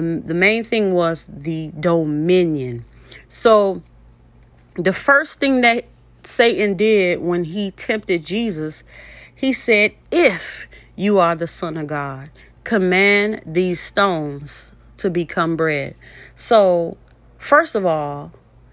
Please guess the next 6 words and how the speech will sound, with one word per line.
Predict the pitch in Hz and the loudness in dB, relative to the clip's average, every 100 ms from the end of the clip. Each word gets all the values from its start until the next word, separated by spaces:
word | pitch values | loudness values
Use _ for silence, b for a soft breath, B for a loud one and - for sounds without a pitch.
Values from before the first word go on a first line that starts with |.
| b b _ - - - | b b _ -20 -20 -2
if | - 269 - | 2 2 2
you | 240 269 | 2 4
are | 247 240 - | 6 4 2
in | 226 220 | -2 0
a | 208 | 0
wilderness | 185 190 220 214 208 202 202 - | 0 2 2 2 0 0 -4 -10